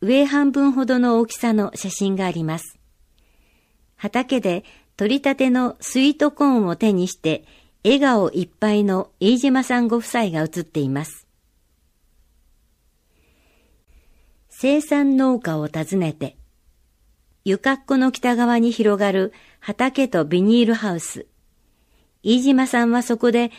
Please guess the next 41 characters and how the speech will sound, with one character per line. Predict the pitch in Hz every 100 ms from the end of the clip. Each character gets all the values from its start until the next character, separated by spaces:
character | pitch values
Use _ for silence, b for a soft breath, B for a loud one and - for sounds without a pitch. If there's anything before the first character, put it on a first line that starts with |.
| B B
観 | 233 294
葉 | 294 285
植 | 285 277 269
物 | 247 - 160
や | 156 160
花、 | 175 170 185 - _ b b b
そ | - 196
し | -
て | 196 208
ス | -
イ | 247
ー | 285
ト | 285
コ | 285 285
ー |
ン | 208
の | 160
栽 | 202 202
培 | 208 208 202
を | 202
行 | 196
っ | 185 175
て | - 165
い | 143
る。 | 139 _ _ _ _ _ _ _ _ _ _ _ _ _ _ _
所 | - 233
有 | 269 294
す | -
る | 262 254
三 | 233 294 294
点 | 226 190
六 | 165 175 254
ヘ | 247
ク | 240
タ | -
ー | 247
ル | 214 170
の | 156
畑 | 165 190 202
で | 175 156
は、 | 151